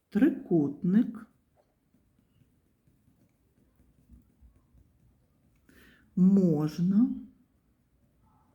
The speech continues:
розрізати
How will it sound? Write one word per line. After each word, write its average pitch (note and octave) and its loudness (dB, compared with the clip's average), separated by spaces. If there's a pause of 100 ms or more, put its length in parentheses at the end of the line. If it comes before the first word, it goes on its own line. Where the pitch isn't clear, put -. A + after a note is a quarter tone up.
(3000)
розрізати F#3 2